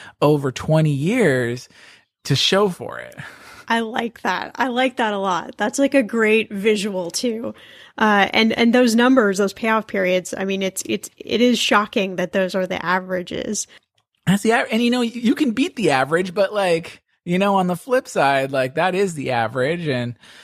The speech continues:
Speaker 1: you know,
Speaker 2: Right.
Speaker 1: I'd rather have you a, a nice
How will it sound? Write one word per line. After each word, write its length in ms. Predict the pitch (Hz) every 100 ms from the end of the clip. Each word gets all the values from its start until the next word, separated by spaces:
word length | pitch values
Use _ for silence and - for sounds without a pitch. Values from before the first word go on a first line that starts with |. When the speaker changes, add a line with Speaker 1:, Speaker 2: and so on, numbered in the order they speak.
| -
Speaker 1:
you 120 | - 139
know, 160 | 139
Speaker 2:
Right. 280 | 208 185 185
Speaker 1:
I'd 220 | - 151 147
rather 260 | 156 190
have 280 | 170 165 160
you 180 | 143 127
a, 80 | -
a 100 | 107
nice 400 | 135 147 156 -